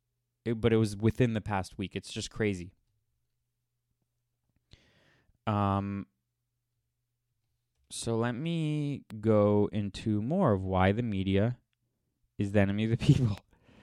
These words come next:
Uh, Project Veritas yesterday.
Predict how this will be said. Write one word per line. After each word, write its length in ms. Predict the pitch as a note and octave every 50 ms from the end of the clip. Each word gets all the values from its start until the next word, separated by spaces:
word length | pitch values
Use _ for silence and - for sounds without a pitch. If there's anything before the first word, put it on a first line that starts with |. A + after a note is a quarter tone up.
| - _ _ _ _ _ _ _
Uh, 340 | G#2+ G#2+ A2 G#2+ G#2+ G#2+ G#2+ - _ _ _ _ _ -
Project 400 | - C3+ C3+ C#3+ C#3+ E3 D3 C3
Veritas 600 | B2 B2+ C3 C3 B2+ - B2 A2 A2 G#2 - -
yesterday. 680 | A#2 B2 B2+ - - - A#2+ G#2+ G#2+ G2+ G2 F#2+ -